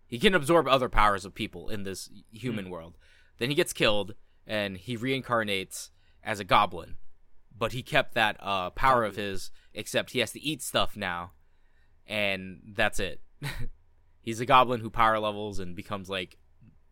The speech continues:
Speaker 1: a major player in this fantasy world. Uh, it's written in a, like, diary style format. So, like,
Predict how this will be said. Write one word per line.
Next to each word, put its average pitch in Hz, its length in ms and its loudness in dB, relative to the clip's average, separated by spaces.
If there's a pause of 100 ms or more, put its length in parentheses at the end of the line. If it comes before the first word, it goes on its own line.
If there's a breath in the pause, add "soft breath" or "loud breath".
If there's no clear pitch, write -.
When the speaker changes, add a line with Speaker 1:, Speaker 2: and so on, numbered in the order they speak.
(160)
Speaker 1:
a 107 100 -10
major 117 340 -4
player 107 380 -2
in 98 240 -8
this 95 280 -6
fantasy 98 400 -10
world. 87 360 -10 (520 soft breath)
Uh, 92 280 -4
it's 127 180 -4
written 208 420 -2
in 139 120 -2
a, 113 200 -2
like, 107 320 -4 (160)
diary 123 520 2
style 117 540 -2
format. 131 560 -8 (420 soft breath)
So, 127 160 -2
like, 113 260 2